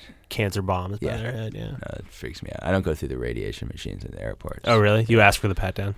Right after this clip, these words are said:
Speaker 2: Yeah, every time. I've actually never gone through it.
Speaker 1: Really?
Speaker 2: It's the same issue, same kind of radiation. Low level E M F. I mean, they now have different, they're different types of machines, but we don't need to go into it. But they, I, I just think it's,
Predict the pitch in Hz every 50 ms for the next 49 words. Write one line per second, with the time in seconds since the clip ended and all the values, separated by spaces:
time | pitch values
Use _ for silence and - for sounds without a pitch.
0 | - - - - - - - 76 69 69 - - - 85 - - - - _ _
1 | _ _ _ - - 90 90 82 85 76 69 69 65 64 65 64 57 60 65 65
2 | - _ - - - - - - - - - - - - - 101 101 110 - -
3 | - _ _ - _ _ _ - 87 - 98 87 - 87 82 76 71 71 73 78
4 | - - - - 101 90 82 80 76 73 67 64 64 58 55 55 58 - - -
5 | - - - _ - - - - - 90 95 95 95 90 87 82 80 78 82 80
6 | 80 76 76 - _ _ - - - - - - - - - - - - _ -
7 | - - - 90 85 78 71 69 69 65 67 67 69 - - 87 90 90 90 92
8 | 95 95 98 98 98 92 95 95 87 82 85 82 78 - 71 73 85 80 85 -
9 | - 71 80 85 82 82 - 87 85 85 - 120 117 107 101 92 - 76 67 57
10 | - - - 90 85 85 80 80 71 73 76 71 69 69 69 65 58 - 57 53
11 | 53 58 71 - 95 92 95 87 104 117 - - 117 127 127 131 117 - 120 104
12 | 92 98 85 78 - - - - -